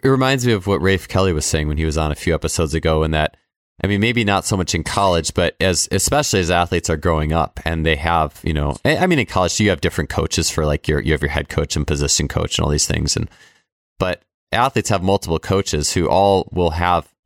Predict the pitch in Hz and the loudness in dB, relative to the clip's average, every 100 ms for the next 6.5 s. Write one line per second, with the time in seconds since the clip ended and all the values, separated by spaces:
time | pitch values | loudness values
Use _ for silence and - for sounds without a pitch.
0 | 87 104 - 98 78 85 87 80 78 - | -2 -2 0 -2 0 0 2 0 0 0
1 | 80 78 82 82 85 80 76 80 76 82 | 0 0 0 0 2 2 0 -2 -2 0
2 | 85 78 76 78 80 76 80 78 76 78 | 0 0 0 0 0 0 0 0 0 0
3 | 80 78 76 - - - - - - - | 0 -2 -4 -2 -4 -4 -12 -14 -14 -6
4 | 104 101 87 - - 107 123 127 - 104 | -2 -2 -4 -6 0 2 2 0 2 2
5 | 92 95 92 87 - 90 85 87 90 85 | 4 4 2 0 0 -2 0 0 2 2
6 | 78 - - 85 78 | 0 -4 0 2 2